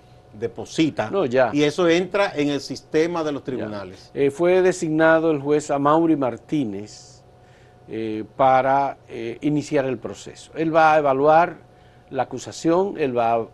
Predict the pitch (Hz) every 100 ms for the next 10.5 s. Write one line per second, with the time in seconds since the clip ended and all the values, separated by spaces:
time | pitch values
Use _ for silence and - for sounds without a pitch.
0 | - 120 113 117 120 120 113 - 117 -
1 | 151 160 180 202 202 - _ - - -
2 | - 123 131 131 127 - 135 123 113 101
3 | 98 95 - - 143 131 123 143 143 131
4 | 127 139 156 - 139 143 - 151 160 160
5 | 151 120 127 - - - - - 156 156
6 | 165 160 147 147 190 180 208 - 208 202
7 | 208 - - - _ - 185 185 170 170
8 | 165 190 160 156 139 147 143 139 143 127
9 | 123 127 117 - 123 117 - 120 - 92
10 | - 85 71 -